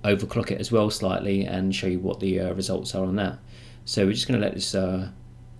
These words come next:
perform the render now, and, uh, we'll get a score. Obviously we've already had one score, you can see in this left hand pane there, which is quite good. Uh,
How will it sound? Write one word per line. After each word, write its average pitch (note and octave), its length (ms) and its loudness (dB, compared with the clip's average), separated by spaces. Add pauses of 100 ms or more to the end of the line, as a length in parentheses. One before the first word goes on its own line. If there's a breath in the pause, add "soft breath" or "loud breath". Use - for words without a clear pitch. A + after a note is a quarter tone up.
perform G2+ 380 2
the F#2 80 2
render G2 280 6
now, G#2+ 360 2 (140)
and, F#2 280 -2
uh, F#2 180 0
we'll G2 120 -2
get - 160 -2
a - 20 -4
score. G2 320 4
Obviously F#2+ 300 0
we've F#2 120 0
already F#2+ 180 4
had G2 180 -2
one F#2 180 4
score, F#2 560 2 (220)
you F#2+ 60 -6
can F#2 100 -8
see - 100 -4
in F#2+ 60 0
this F#2 120 -4
left F#2+ 200 -2
hand G2 240 0
pane F#2+ 180 0
there, F#2+ 160 2
which F#2+ 160 -6
is - 80 -10
quite - 300 -4
good. B2 260 6 (640 loud breath)
Uh, F#2+ 300 4